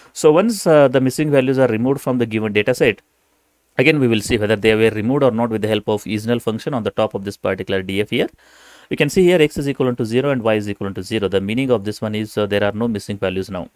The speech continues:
So how many missing values were there? Totally eight missing values were there. So after removing eight from one zero two, there should be ninety-four, uh,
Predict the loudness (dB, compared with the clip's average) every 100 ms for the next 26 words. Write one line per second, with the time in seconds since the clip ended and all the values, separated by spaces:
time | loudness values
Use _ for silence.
0 | _ _ _ _ _ -20 -4 2 2 2
1 | -2 -2 0 0 0 -2 -2 -6 -6 -2
2 | 0 0 2 2 2 -4 -2 0 0 0
3 | 0 0 0 _ _ _ 0 2 2 2
4 | 0 0 -2 0 0 0 0 0 0 0
5 | 2 2 2 0 0 0 0 2 2 0
6 | -2 0 2 4 4 4